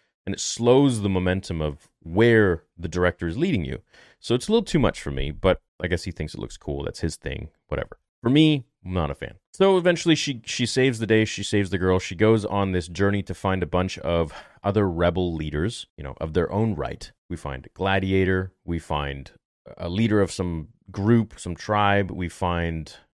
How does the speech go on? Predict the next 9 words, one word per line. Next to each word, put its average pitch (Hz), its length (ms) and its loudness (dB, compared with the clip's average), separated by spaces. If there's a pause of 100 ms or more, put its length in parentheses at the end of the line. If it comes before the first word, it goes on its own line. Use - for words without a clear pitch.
Charlie 104 240 -2
Hunnam's 104 260 0
character 101 320 0
who 95 80 0
was 85 160 0
in 90 140 -2
some 78 380 -4
bar. 92 440 4 (220)
And 80 520 0